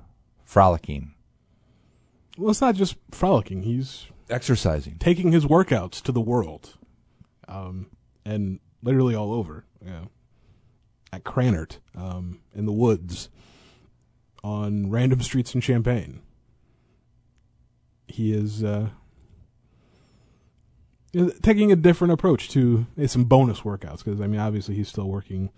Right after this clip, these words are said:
Speaker 2: in the weight room with Adam Fletcher. You know, still a big part of what he does, but he's just, uh, getting back in touch with, with nature a little bit.
Speaker 1: Who hasn't done that, really?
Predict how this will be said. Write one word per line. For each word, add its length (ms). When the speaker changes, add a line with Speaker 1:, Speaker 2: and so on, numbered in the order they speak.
Speaker 2:
in 120
the 80
weight 220
room 300
with 120
Adam 200
Fletcher. 460
You 60
know, 160
still 200
a 40
big 160
part 200
of 80
what 100
he 80
does, 300
but 200
he's 200
just, 300
uh, 160
getting 380
back 260
in 80
touch 300
with, 340
with 120
nature 400
a 40
little 180
bit. 300
Speaker 1:
Who 120
hasn't 320
done 160
that, 220
really? 380